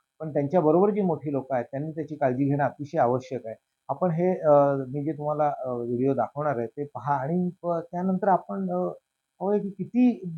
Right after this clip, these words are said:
भयंकर परिस्थिती आहे. म्हणजे, अ, खरं तर,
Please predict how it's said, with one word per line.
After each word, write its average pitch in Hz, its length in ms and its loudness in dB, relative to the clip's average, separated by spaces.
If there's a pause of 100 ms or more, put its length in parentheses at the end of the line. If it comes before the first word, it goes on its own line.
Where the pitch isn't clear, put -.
(120)
भयंकर 190 400 2
परिस्थिती 156 600 -2
आहे. 107 260 -6
म्हणजे, 165 440 -2
अ, 151 200 4 (100)
खरं 175 180 0
तर, 185 200 0